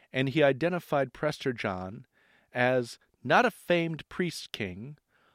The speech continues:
but as a local warlord. Wrote Polo in his travels, quote, "The Tartars were actually a tributary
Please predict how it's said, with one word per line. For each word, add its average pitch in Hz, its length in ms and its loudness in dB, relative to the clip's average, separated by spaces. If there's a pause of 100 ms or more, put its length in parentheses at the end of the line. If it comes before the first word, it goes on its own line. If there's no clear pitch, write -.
(160)
but 143 200 2
as 143 260 2
a 139 140 0
local 143 680 0
warlord. 113 640 -2 (920)
Wrote 135 280 4
Polo 117 500 -2 (200)
in 117 160 -2
his 104 200 -6
travels, 110 680 -4 (760)
quote, 123 300 0 (480)
"The 123 100 -4
Tartars 160 580 4
were 127 160 0
actually 143 400 2
a 127 40 2
tributary 113 800 -2